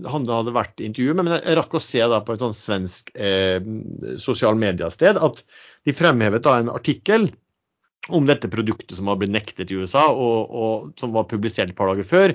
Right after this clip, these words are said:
som kunne tyde på at det her var ganske bra. Eh, men når jeg så leng-, lengst ned på den artikkelen, så sto det at dette er en artikkel som er skrevet med basis av en, en presentasjon som var gjort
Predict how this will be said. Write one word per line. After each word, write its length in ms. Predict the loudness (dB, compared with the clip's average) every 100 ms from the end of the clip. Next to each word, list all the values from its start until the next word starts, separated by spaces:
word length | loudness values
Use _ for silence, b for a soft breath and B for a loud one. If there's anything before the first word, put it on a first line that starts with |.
| b b
som 160 | -6 -4
kunne 160 | -2 0
tyde 180 | 2 2
på 80 | 0
at 80 | -2
det 80 | -2
her 80 | 0
var 80 | -2
ganske 300 | -4 -6 -2
bra. 140 | 2 2 -2 b b b b b b
Eh, 160 | -2 0
men 160 | 2
når 80 | 0
jeg 60 | 0
så 140 | 0 0
leng-, 300 | 2 0 -2 -2
lengst 320 | -2 -4 -4
ned 140 | -6
på 80 | -4
den 80 | -4
artikkelen, 320 | -4 -4 -4
så 80 | -6
sto 160 | -2 2
det 120 | 2
at 80 | 0 -4
dette 200 | -2 -2
er 40 |
en 80 | -2
artikkel 400 | -4 -8 -12 -12
som 140 | -10 -8
er 60 |
skrevet 640 | -6 0 2 2 -2 -10 -10
med 220 | -6 0
basis 460 | 2 2 -2 -10 -10 -6
av 240 | -4 -4 -6 -4
en, 220 | -4 -4 -6
en 200 | -8 -10 -8
presentasjon 840 | -8 -8 -4 -4 2 4 4 4
som 160 | 0 0
var 140 | 0
gjort 400 | 0 -4 -14 -14